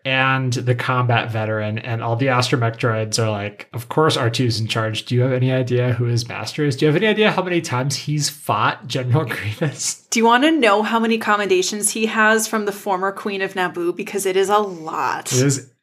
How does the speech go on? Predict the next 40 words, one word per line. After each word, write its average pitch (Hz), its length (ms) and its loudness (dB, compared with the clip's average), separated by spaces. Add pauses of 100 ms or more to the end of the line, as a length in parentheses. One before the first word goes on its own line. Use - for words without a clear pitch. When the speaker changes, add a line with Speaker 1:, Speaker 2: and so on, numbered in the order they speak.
(140)
Speaker 1:
at 147 280 -6
least 131 360 -2
Speaker 2:
She, 117 120 2
Speaker 1:
one. 220 100 0
Speaker 2:
like, 240 320 0
really 202 420 2
likes 147 380 -6
him. 190 400 -8 (140)
Speaker 1:
Yeah. 113 640 0 (400)
So 143 320 -2
I 156 80 -2
think 202 240 -2
that's, - 500 0 (240)
that's 160 240 -2
fun. 147 260 0
It 151 120 0
also 170 260 2
shows 151 360 0
how 135 240 0
cool 127 360 0
it 120 80 0
is 120 200 4
to 127 120 -2
be, 113 720 -2 (800)
um, 101 720 -2 (240)
I, 123 180 -2
I 143 100 2
mean, 143 340 0 (340)
thinking 196 340 2
about 127 600 0
droid 120 320 -2
rights, 110 280 0
thinking 135 280 0
about 127 180 2
all 113 180 -2
the 113 120 2
memories 123 760 2
that 110 160 2
a, 98 380 -4
a 113 140 -4